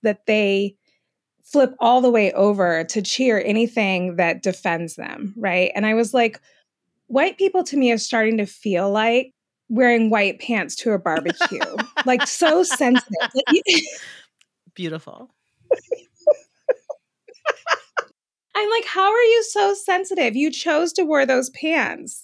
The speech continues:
Speaker 1: You chose to wear white pants to a barbecue. You chose to do these things and participate. And even some, you're actually, at least in theory, you want to be about this work, at least in terms of your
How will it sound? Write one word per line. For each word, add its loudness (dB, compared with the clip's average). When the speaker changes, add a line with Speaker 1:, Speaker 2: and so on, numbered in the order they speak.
Speaker 1:
You 6
chose 2
to 4
wear 4
white 0
pants -2
to 0
a 4
barbecue. -2
You 4
chose 2
to 2
do 2
these 0
things 0
and 2
participate. 0
And 0
even -2
some, -6
you're 2
actually, 0
at -2
least 0
in 2
theory, 2
you 2
want 0
to -6
be 0
about -2
this -8
work, -10
at 0
least 0
in 4
terms -2
of -2
your -2